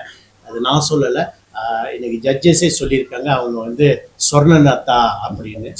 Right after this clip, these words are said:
இந்த நிகழ்ச்சி வந்து நம்ம வந்து ஆறரை மணிக்கு வந்து நம்ம வந்து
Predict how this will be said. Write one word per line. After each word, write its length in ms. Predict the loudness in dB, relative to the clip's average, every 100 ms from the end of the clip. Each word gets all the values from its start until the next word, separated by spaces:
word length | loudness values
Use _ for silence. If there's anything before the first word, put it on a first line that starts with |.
| -18 -20 _ _ _ 4
இந்த 140 | 6 8
நிகழ்ச்சி 440 | 8 8 6 6
வந்து 220 | 6 6
நம்ம 300 | 6 6 6
வந்து 380 | 6 4 4 4
ஆறரை 640 | 4 4 6 8 6 4 2
மணிக்கு 520 | 0 -2 -2 -6 -4
வந்து 500 | -6 -4 -2 -2 -6 -14 -18
நம்ம 340 | -14 -12 -10 -8
வந்து 480 | -8 -4 -2 -4